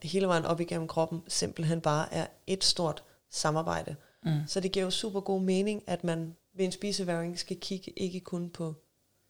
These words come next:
Speaker 1: spisningen, men på hele barnet, eller
Speaker 2: Mm.
Speaker 1: den voksne for den sags skyld.
Speaker 2: Man kan faktisk være nødt til at kigge helt tilbage til fostertiden, fordi at problemer i fostertiden kan påvirke nervesystemet, kan påvirke, at man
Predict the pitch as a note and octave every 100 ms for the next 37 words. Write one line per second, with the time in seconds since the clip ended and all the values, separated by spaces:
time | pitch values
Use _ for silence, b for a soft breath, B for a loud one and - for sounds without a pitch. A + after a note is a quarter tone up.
0 | _ _ _ - - G3 F#3 F3+ E3 D#3+
1 | _ _ _ F3 E3+ D#3+ E3 F3 F3 E3+
2 | E3 D#3+ D3 - D3 F#3 D#3 D3+ D3+ -
3 | D#3 D3+ E3 - D#3 - E3 - _ G#3+
4 | G#3 G#3 G#3 G#3 - F#3+ F#3 F#3 F#3 -
5 | G#3 - G#3+ E3+ G3 F#3 E3+ F3 - -
6 | F#3 - F#3 - F3 E3+ - - _ _
7 | _ _ - F#3 F3+ F3 - F#3 - -
8 | G3 G#3 F3+ E3+ F#3+ - - - F3+ F3
9 | - F3+ F3 E3+ F3+ E3+ E3+ E3+ F3+ F#3
10 | - E3+ D3 D3+ - E3 - F3 F3+ F3+
11 | E3 E3 D#3 D#3+ E3 E3